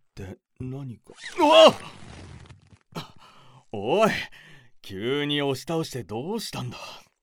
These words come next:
て。<laughs> 息が荒くなってるぞ、お前。初めて達して、いろいろぶっ飛んだのか？<laughs>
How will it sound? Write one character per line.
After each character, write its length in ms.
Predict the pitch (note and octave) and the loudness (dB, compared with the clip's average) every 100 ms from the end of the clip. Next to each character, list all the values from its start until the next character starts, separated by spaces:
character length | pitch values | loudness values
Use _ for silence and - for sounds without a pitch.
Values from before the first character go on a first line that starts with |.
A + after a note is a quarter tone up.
| _ _ _ | _ _ _
て。 220 | C3 B2 _ _ _ _ _ - - - - | -10 -10 _ _ _ _ _ -10 -10 -10 0
<laughs> 340 | A3 - A#3 - - - - - - - | 4 6 6 2 -20 -20 -20 -20 -20 -18
息 400 | G2+ A#2 A#2+ F#2 | -10 -8 -10 -16
が 340 | - E2 E2+ | -16 -12 -6
荒 180 | G#2+ A#2+ | -2 -2
く 100 | A#2+ | -4
な 100 | C3+ | -10
っ 40 | C3 | -8
て 160 | - | -12
る 80 | G2+ | -12
ぞ、 420 | G2+ A2+ C#3+ - - | -10 -10 -10 -14 -16
お 120 | F2 | -16
前。 480 | D#2+ E2+ E2 - - _ - _ _ _ _ _ | -14 -16 -18 -20 -20 _ -20 _ _ _ _ _
初 280 | - D3+ E3+ | -8 -6 -4
め 120 | F#3 | -4
て 140 | E3+ D#3+ | -6 -8
達 280 | D3 C#3+ - | -10 -12 -14
し 60 | |
て、 240 | - D#3 - _ _ | -10 -10 -12 _ _
い 140 | A2 G2 | -8 -8
ろ 140 | F#2 | -8
い 60 | F#2+ | -10
ろ 80 | |
ぶ 100 | F#2+ | -12
っ 40 | G2 | -14
飛 180 | - A2 | -12 -14
ん 60 | |
だ 100 | F2+ | -16
の 80 | D2 | -20
か？ 300 | - F2+ C3 _ _ _ _ _ - _ _ _ _ _ - - - | -20 -16 -16 _ _ _ _ _ -20 _ _ _ _ _ -16 -16 -6
<laughs> 320 | F3 D3 - | -6 -4 -8